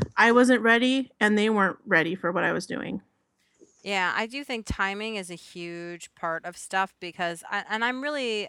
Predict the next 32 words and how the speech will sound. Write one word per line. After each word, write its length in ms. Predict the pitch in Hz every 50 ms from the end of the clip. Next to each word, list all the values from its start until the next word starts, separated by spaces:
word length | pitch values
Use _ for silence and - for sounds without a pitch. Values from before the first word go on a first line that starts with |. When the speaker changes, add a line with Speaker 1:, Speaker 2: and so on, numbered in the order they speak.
| - _
Speaker 2:
you 180 | _ 190 214 220
know, 180 | 220 202 202 202
it's, 380 | 202 196 - - - - - -
it's 140 | 208 220 -
like 120 | 254 254 254
one 120 | 254 247
of 60 | 240
those 140 | 226 214 214
things 220 | - 226 214 214
they 120 | 202 196 185
say, 280 | - - 202 185 175
which 240 | 165 151 156 165 -
is 220 | 160 165 160 151 170
you 160 | 175 175 175
have 340 | 185 - 220 208 208 214 -
to 160 | - 214 208 190
be 560 | 175 160 175 170 165 165 165 165 160 165 - _ _ _ _ _ _ _ _ -
ready 440 | 156 160 175 202 196 190 208 220
for 160 | 208 - 208 196
the 120 | 190 180
opportunities 640 | 165 175 - 170 170 - 180 170 170 175 175 175 165
that 140 | 170 170 -
come 200 | - 175 170 170
your 120 | 165 165
way. 260 | 165 165 170 180 196 165
I 120 | 196 214
remember 560 | 220 240 269 294 269 240 214 202 196 180 - _ _ _ -
years 340 | 196 190 220 240 262 247 226
ago 320 | 220 196 180 170 165 160
on 260 | 165 165 165 165 165 160
Two 240 | - - 226 220
Ps, 600 | - - - 202 196 180 165 160 151 156 156 -